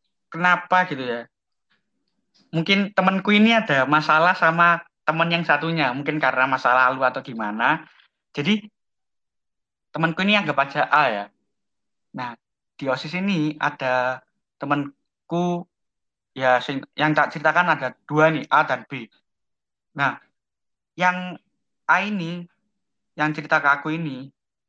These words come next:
sepertinya sih memiliki masalah dengan si B. Entah itu masa lalu atau apa, aku juga nggak tahu ya. Jadi, ketika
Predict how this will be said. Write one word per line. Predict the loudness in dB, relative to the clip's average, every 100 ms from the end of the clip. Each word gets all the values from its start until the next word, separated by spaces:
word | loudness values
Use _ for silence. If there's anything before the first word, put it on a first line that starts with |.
| _
sepertinya | _ -6 -4 -4 -4 -4 -4
sih | -4 -8 -8
memiliki | -4 -2 -2 0
masalah | 0 2 0 0
dengan | -2 -6 -6
si | -8 -8
B. | -6 -10 -10 _ _ _ _ _ _
Entah | -2 0 0
itu | 0
masa | 0 2 4
lalu | 4 2
atau | 0 2 0
apa, | 2 2 4 2
aku | -4
juga | -2 0
nggak | 0
tahu | 2 2 2 0
ya. | -6 _ _ _ _ _
Jadi, | -12 -4 -2 -4 -6 _ _ _
ketika | -10 -8 -6 0 4 4 0